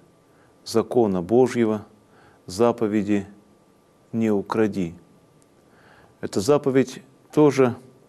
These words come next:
очень непроста для обсуждения. Тоже очень не-, м, сложно на эту тему говорить, но несколько по другой причине.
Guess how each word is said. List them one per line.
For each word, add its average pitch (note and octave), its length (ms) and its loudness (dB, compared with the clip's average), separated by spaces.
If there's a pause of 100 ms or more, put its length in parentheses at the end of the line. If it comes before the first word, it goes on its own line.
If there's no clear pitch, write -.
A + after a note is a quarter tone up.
(560)
очень B2 500 2 (380)
непроста B2 720 0
для G#2+ 240 0
обсуждения. G#2 880 -2 (840)
Тоже B2+ 240 2
очень C3 580 0 (140)
не-, G#2+ 340 0 (220)
м, G2 320 -8
сложно A2+ 720 2 (100)
на G#2+ 480 0
эту A2+ 240 0
тему A2+ 400 2
говорить, A#2 580 4 (460)
но C3+ 100 2
несколько C3 560 2
по - 160 0
другой B2 500 4
причине. F#2 640 -4